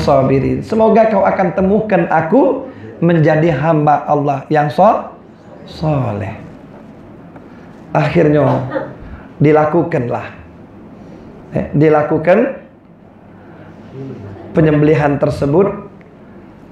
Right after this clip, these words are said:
Ada permintaan Nabi Allah Ismail, "Tolong pisunya diasah sampai betul-betul tajam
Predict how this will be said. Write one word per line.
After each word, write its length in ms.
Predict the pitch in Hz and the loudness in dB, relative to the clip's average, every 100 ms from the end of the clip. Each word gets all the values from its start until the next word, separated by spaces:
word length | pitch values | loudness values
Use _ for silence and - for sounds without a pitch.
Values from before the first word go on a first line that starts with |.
| - - | -20 -4
Ada 320 | 160 165 170 | 0 4 4
permintaan 560 | 170 160 156 135 139 139 | 2 0 0 0 0 0
Nabi 240 | 135 135 | 0 0
Allah 240 | 131 135 131 | 0 -2 -4
Ismail, 560 | 117 127 127 120 117 110 120 - - - - | -4 0 0 2 0 0 -4 -12 -20 -14 0
"Tolong 560 | 160 151 170 143 113 104 - - - - | 2 4 4 2 -2 -10 -20 -20 -20 -12
pisunya 800 | - 160 160 156 135 147 170 - - - - - | -2 0 2 2 4 2 0 -2 -8 -18 -4 2
diasah 800 | 151 - 156 - - 147 - - - - - - - - - - | 2 2 0 0 0 -2 -4 -14 -20 -20 -20 -20 -20 -18 -18 -18
sampai 480 | - - 180 170 185 | -12 -2 0 2 4
betul-betul 640 | 156 - 156 143 147 143 135 | 2 2 2 2 2 2 2
tajam 640 | 151 131 131 160 135 | 2 2 4 2 0